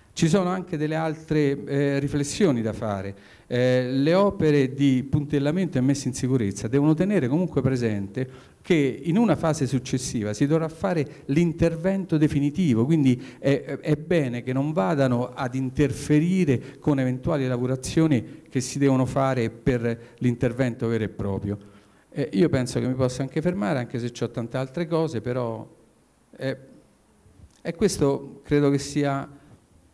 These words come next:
Poi ci sono stati su, nella cattedrale, eh, di, di Camerina abbiamo fatto tre messe, eh, in sicurezza in pratica,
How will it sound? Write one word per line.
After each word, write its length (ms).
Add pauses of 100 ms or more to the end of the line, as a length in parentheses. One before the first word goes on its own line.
(340)
Poi 140
ci 120
sono 200
stati 440
su, 200
nella 560
cattedrale, 760 (320)
eh, 440 (100)
di, 300
di 100
Camerina 460
abbiamo 240
fatto 280
tre 160
messe, 840
eh, 720
in 140
sicurezza 640
in 120
pratica, 480